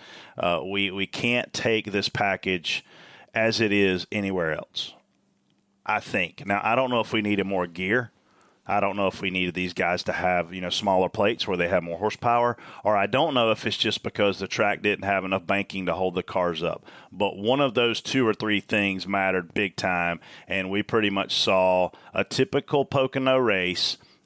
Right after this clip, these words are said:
at a slower pace with the cars easier to drive. And I can, can say I never want to see this package again or remotely anything that looks like this package again at Pocono or Indy. Now, when we get to Michigan this weekend,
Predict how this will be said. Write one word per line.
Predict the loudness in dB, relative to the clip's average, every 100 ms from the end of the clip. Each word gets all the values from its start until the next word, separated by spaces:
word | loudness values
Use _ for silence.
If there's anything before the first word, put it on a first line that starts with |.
| -2
at | 2
a | 2
slower | 2 2 4 2
pace | 2 0 0 0 -2
with | -2
the | -4
cars | -2 0 0 0
easier | -2 -2 -4 -6
to | -6
drive. | -4 -2 0 0
And | -2 -2
I | -2
can, | -4 -6 -8
can | -8 -8
say | -2 0 0
I | 0
never | 0 0 2 0
want | 0 -4
to | -4
see | -2 0
this | 0 -2
package | -2 -2 -2 -6 -6
again | -6 -2 -2
or | -2
remotely | 0 0 0 -2 -2 0
anything | 0 0 0 0
that | 0
looks | 0 0 0
like | -2
this | -2 -2
package | -2 -2 -6 -10
again | -4 -2 -2 -6 -16 -20 -4
at | -4 0
Pocono | 0 0 0 2 4
or | 4
Indy. | 2 0 -2
Now, | 0 2
when | 2
we | 2
get | 0
to | 0
Michigan | 0 0 -2 -2
this | -2 0
weekend, | -2 -2 -2 -2